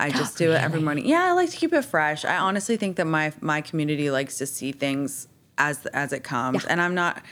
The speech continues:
Speaker 1: in a way, I'm a planner, but I'm more off the cuff
Speaker 2: Uh-huh.
Speaker 1: person. So I just, I like to just do it as I
Speaker 2: That's
Speaker 1: go.
Speaker 2: brilliant.
Speaker 1: Yeah. <laughs>
Speaker 2: Brilliant.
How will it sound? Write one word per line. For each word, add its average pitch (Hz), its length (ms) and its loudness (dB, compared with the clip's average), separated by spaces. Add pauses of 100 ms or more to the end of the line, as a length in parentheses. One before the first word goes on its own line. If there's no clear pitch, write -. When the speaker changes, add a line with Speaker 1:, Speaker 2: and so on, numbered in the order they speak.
(300)
Speaker 1:
in 254 140 4
a 277 60 4
way, 254 280 4
I'm 247 120 2
a 233 80 0
planner, 220 480 2
but 185 180 0
I'm 170 100 0
more 165 320 2
off 156 220 0
the 160 60 -2
cuff 151 240 -2
Speaker 2:
Uh-huh. - 100 -8
Speaker 1:
person. 151 500 0
So 139 460 0
I 147 120 0
just, - 420 -8 (180)
I 156 60 2
like 156 180 -2
to 151 100 -8
just 135 220 -8
do 135 140 0
it 120 200 -2 (160)
as 151 220 0
I 139 80 0
Speaker 2:
That's - 20 -4
Speaker 1:
go. 131 320 0
Speaker 2:
brilliant. 208 580 2
Speaker 1:
Yeah. 214 300 -2 (140)
<laughs> 240 80 0
Speaker 2:
Brilliant. 247 480 4